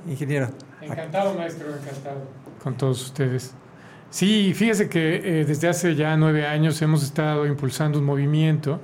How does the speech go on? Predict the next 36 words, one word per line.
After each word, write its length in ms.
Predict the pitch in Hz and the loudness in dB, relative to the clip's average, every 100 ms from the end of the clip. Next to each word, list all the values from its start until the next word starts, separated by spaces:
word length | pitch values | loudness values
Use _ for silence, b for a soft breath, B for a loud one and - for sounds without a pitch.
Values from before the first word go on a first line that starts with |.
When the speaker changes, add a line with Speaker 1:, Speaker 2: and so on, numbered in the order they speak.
| - | -4
Speaker 1:
Sí. 520 | 170 160 147 202 226 - | 2 4 4 2 0 -2
Speaker 2:
que 100 | 190 | 0
es 100 | 240 | 4
muy 200 | 247 247 | 6 6
del 120 | 190 | 4
siglo 280 | - 180 180 | 2 2 2
veintiuno, 500 | 147 135 151 165 151 | 2 2 2 2 2
¿sabe 220 | 156 147 | 2 0
usted? 380 | 139 160 180 180 | 0 0 0 2
Es, 180 | 170 165 | 0 2
eh, 320 | 156 147 131 - B B B B B | 0 2 0 -4 B B B B B
yo 140 | 147 170 | 0 2
recuerdo 440 | 175 175 170 170 | 2 2 2 2
cuando 260 | 156 139 139 | 2 2 2
era 600 | 147 147 139 131 127 123 - 185 | 2 2 0 0 -2 -4 -8 -12
joven, 400 | - 170 165 156 | 0 4 4 4
tenía 220 | 151 151 151 | 0 0 0
dieciséis 440 | 135 123 151 151 | -2 -2 0 2
años, 480 | 165 156 147 185 - B B B B - | 0 2 0 -2 -8 B B B B -2
y 60 | |
un 60 | 156 | 2
día 640 | 160 165 156 135 139 - 156 | 4 2 2 0 0 -2 -4
mis 180 | 139 139 | -2 0
amigos 380 | 139 151 156 156 | 0 2 2 2
y 80 | |
yo 340 | 139 151 165 175 B B B B | 2 2 2 -2 B B B B
formulamos 520 | - 139 151 165 165 | -2 2 2 2 2
la 340 | 151 143 135 131 | 2 2 2 2
loca 320 | 147 151 151 | 0 0 0
idea 260 | 147 156 | 2 2
de 100 | 156 | 2
salir 340 | 147 139 147 156 | 0 0 2 2
a 100 | 151 | 2
rayar 260 | 135 139 | 2 2
una 200 | 151 160 | 2 0
pared. 320 | 156 156 247 | 0 -2 -2